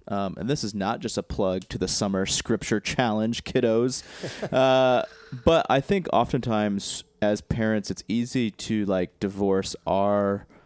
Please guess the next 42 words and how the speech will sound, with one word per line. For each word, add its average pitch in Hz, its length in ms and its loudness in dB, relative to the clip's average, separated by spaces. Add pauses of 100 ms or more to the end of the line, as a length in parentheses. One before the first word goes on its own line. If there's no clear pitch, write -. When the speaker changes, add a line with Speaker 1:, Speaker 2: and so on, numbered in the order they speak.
(520)
Speaker 1:
um, 87 640 -2 (140)
our 104 180 4
own 110 520 0
walk 101 460 0
with 113 200 -2
God 104 260 0
from 104 180 -4
our 92 140 0 (180)
parents 120 380 -2
and 95 140 -2
not, 95 320 -2
like, 87 440 -4 (420)
share 101 380 0
that 98 180 0
with 92 260 -2
our 120 100 0
kids. 131 480 -4
Like, 87 340 -4 (320)
and, - 160 -2
and 139 160 -2
maybe 156 160 2
that's 110 160 2
practical 98 580 -2 (220)
things, 95 320 -2
like, 95 140 -2
we 98 80 0
get 98 180 0
up 92 160 -4
early 92 300 0
and 90 80 -2
our 90 80 -4
kids 90 240 -4
don't 90 200 -4
see - 140 -4
us 82 160 -6
read 80 120 -4
the 80 80 -4
Bible 80 340 -2
or 82 80 -2
something 85 300 -4
like 82 200 -6
that. 78 280 -4